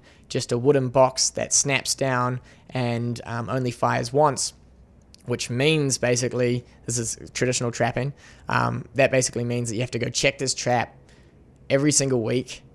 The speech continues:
um, or the trap line that it's in every single week, um, whether it has or hasn't caught anything,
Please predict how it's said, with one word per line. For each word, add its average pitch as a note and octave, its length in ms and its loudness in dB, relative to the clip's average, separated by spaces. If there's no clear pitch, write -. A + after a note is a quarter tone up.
um, A#2 260 -4
or A#2 120 -4
the A#2 100 -4
trap B2+ 320 0
line B2 160 -2
that A#2 100 -2
it's A#2+ 160 -4
in B2 160 -2
every C3 240 2
single B2 380 0
week, B2 380 0
um, A2+ 180 -2
whether A#2+ 220 2
it - 60 -6
has B2+ 260 0
or A#2+ 80 -2
hasn't B2 380 -2
caught C#3 240 0
anything, D#3 420 0